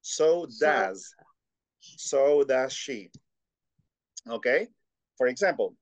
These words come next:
Speaker 1: I listen to music every day. My sister listens to music every day. So I listen to music every day, and so does she. Y ella también. And so does she. Okay?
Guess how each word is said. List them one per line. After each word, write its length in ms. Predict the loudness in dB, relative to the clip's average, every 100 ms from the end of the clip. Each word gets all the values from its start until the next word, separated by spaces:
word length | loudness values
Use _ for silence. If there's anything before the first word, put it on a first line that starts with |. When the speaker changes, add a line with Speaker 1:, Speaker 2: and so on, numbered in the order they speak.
| _ 0
Speaker 1:
I 120 | 0
listen 260 | 0 -6 -10
to 100 | -6
music 320 | -4 -2 -2 0
every 240 | -2 -2
day. 280 | -2 -2 -2 -8
My 180 | -10 -8
sister 400 | -6 -8 -8 -8
listens 300 | -8 -8 -8
to 100 | -8
music 260 | -6 -6 -4
every 220 | -2 0 0
day. 220 | -2 -4 _ _ -2
So 240 | 0 0 -2
I 140 | 0 2
listen 300 | 2 0 -4
to 100 | -6
music 260 | -6 -8
every 220 | -6 -2
day, 280 | 2 2 0 -6 -2
and 240 | -2 -2
so 580 | -2 2 4 4 2 -4 -8 -4
does 420 | -2 -4 -8 -16
she. 400 | -14 -10 -10 -12 -14
Y 120 | -4
ella 220 | 2 2 2
también. 440 | -4 -8 -8 -10 -12
And 160 | -10 -8
so 460 | -2 2 4 4
does 360 | 2 0 -2 -6
she. 400 | -14 -12 -12 -14 _ _ _ _ _ _ -6
Okay? 280 | -2 -2